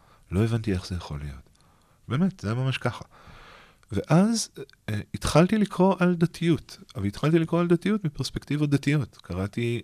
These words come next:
אנשים, גם נוצרים, גם יהודים, גם מוסלמים. ניסיתי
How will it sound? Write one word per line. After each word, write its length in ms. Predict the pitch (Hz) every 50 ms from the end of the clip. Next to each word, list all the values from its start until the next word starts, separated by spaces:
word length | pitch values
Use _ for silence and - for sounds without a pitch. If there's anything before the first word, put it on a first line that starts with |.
| - -
אנשים, 380 | 107 107 107 123 123 123 117 110 _ _ _ - _ _ - -
גם 200 | 95 104 107 120
נוצרים, 440 | 127 127 117 - - 107 107 101 101
גם 200 | 101 104 107 113
יהודים, 360 | 110 107 98 101 98 95 95
גם 160 | 90 95 95
מוסלמים. 440 | 95 95 95 - - 92 85 82 80 80 - _ - - - - - - - _ -
ניסיתי 380 | 92 - - 127 120 - 139